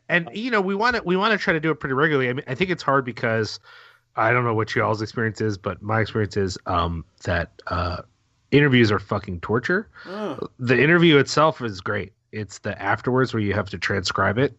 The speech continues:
Speaker 1: into a thing people wanna read. I just, I have trouble with that. It's, like, my least favorite, which is actually why I do a podcast, 'cause then I <laughs> could just put the recording up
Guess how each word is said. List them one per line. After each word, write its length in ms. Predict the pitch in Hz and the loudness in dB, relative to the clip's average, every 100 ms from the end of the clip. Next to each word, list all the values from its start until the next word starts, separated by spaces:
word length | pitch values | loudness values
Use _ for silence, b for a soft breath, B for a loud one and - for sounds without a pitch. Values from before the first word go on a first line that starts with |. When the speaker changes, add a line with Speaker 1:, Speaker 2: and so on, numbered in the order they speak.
| _ | _
Speaker 1:
into 760 | 98 95 92 - 98 95 92 90 | -4 -4 -4 -2 0 0 2 0
a 80 | 90 | 0
thing 300 | 98 92 - | 0 0 0
people 220 | 95 95 | 2 2
wanna 200 | 92 90 | 4 6
read. 300 | 107 147 - B B B B - | 6 6 4 B B B B 4
I 180 | 117 | 6
just, 320 | 139 131 - - | 6 2 2 -4
I 140 | 90 92 | -2 0
have 180 | 87 | -2
trouble 240 | - 87 78 | -6 -8 -8
with 100 | - | -10
that. 220 | 80 - _ | -12 -14 _
It's, 220 | 113 101 | -6 -4
like, 260 | 95 90 - | -4 -4 -2
my 120 | 87 | -2
least 220 | 87 82 | -2 -2
favorite, 180 | 95 92 | -2 4
which 160 | 143 127 | 6 6
is 180 | 113 B B - | 2 B B -2
actually 320 | 135 - 131 | 0 2 0
why 340 | 110 110 110 110 | 0 -2 -2 -6
I 40 | - | -6
do 140 | 123 | -8
a 40 | 123 | 0
podcast, 460 | 175 202 117 87 | 2 2 0 -8
'cause 140 | - 117 | -8 -6
then 100 | 123 | -4
I 100 | 127 | -6
<laughs> 220 | - 147 | -6 -6
could 20 | |
just 140 | 139 185 | -2 0
put 120 | 190 | 4
the 60 | 180 | 4
recording 460 | 170 262 302 190 | 4 4 6 6
up 220 | 143 151 | 2 0